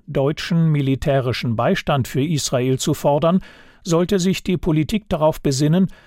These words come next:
was deutsche Staatsräson, die Existenz Israels zu sichern, auch bedeutet.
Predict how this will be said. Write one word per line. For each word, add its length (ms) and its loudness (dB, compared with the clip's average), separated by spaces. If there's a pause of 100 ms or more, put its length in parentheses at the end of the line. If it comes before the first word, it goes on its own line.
(200)
was 520 0
deutsche 500 -2
Staatsräson, 1040 -2 (320)
die 200 -8
Existenz 840 -4
Israels 680 0
zu 140 -2
sichern, 480 0 (160)
auch 260 0
bedeutet. 640 -4